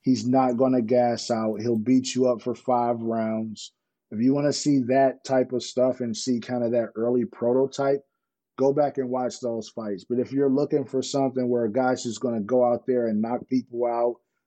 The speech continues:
stuff like that, Fitch is probably not your guy, but I think he's definitely a person that was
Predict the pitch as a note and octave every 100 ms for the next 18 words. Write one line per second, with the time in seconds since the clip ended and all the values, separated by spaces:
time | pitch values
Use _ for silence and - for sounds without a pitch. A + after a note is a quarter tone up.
0 | - - C3 A#2 B2 A2+ A#2+ A2+ A2 -
1 | - - _ _ - D3 C3 B2+ - C3
2 | B2 B2 A#2 B2 A#2 - A2+ G#2 A2+ B2
3 | B2 _ _ _ - C3 B2+ A#2 C#3+ C3+
4 | B2 C3 G2+ C3 C3 C3 B2+ A#2+ G#2+ B2+
5 | A#2+ - A#2 A2 G#2+ G#2 A2+ A2 G#2+ G#2
6 | -